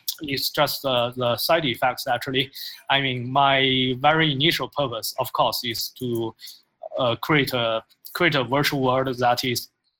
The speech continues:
you know, beautiful and, uh, dynamic enough.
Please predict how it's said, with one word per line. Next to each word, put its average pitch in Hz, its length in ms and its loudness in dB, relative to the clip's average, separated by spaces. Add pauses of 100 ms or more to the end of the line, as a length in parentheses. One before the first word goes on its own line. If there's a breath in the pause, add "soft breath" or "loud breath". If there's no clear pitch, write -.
(120)
you 131 140 -6
know, 117 120 -6
beautiful 160 640 2
and, 120 220 0
uh, 113 300 2 (540)
dynamic 139 500 2
enough. 113 400 -2